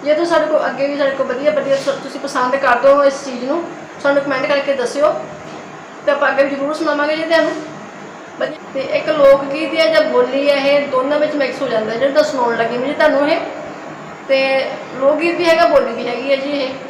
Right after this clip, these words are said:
ਤੇ ਬਾਕੀ ਤੁਸੀਂ ਆਪਾਂ ਮੈਨੂੰ ਕੁਮੈਂਟ ਕਰਕੇ ਦੱਸਿਓ ਵੀ ਕਿਹੜੀ ਚੀਜ਼ ਹੈ ਇਹ, ਕੀ ਇਹਨੂੰ ਕਹਿੰਦੇ, ਬੋਲੀ ਕਹਿੰਦੇ ਕਿ ਲੋਕ ਗੀਤ ਕਹਿੰਦੇ ਆ। ਤੇ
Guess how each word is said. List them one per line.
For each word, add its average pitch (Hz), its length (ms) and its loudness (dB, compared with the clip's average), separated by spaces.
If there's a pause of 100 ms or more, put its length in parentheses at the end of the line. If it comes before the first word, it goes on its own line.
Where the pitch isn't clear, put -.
(1160)
ਤੇ 277 80 -6
ਬਾਕੀ 294 200 2
ਤੁਸੀਂ 339 220 0
ਆਪਾਂ - 120 4
ਮੈਨੂੰ 311 160 -2
ਕੁਮੈਂਟ 311 200 2
ਕਰਕੇ 330 220 2
ਦੱਸਿਓ 302 280 0
ਵੀ 320 60 -4
ਕਿਹੜੀ 302 220 -2
ਚੀਜ਼ 302 240 -2
ਹੈ 285 60 6
ਇਹ, 294 160 0
ਕੀ 294 140 -2
ਇਹਨੂੰ 294 160 2
ਕਹਿੰਦੇ, 285 200 2
ਬੋਲੀ 254 260 0
ਕਹਿੰਦੇ 269 200 0
ਕਿ 294 80 -2
ਲੋਕ 240 240 -2
ਗੀਤ 240 180 -4
ਕਹਿੰਦੇ 254 260 0
ਆ। 359 80 4 (2000)
ਤੇ 254 380 2